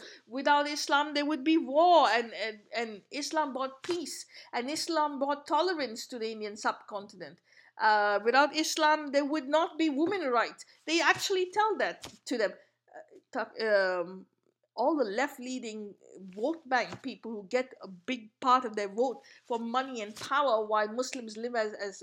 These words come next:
as, as poor people, beggars on, on the Indian subcontinent, while the left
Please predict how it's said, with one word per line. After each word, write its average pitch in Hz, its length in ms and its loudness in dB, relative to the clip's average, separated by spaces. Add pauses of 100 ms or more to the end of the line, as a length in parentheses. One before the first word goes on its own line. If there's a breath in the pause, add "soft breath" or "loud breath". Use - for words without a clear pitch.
as, 185 360 -2 (320 loud breath)
as - 220 -4 (100)
poor 311 320 2
people, 247 540 0 (180)
beggars 247 500 2
on, 214 220 -4
on 196 280 -14
the 190 220 -6
Indian 190 320 -8
subcontinent, 196 720 -8 (360 soft breath)
while 233 360 4 (140)
the 233 100 0
left 277 400 0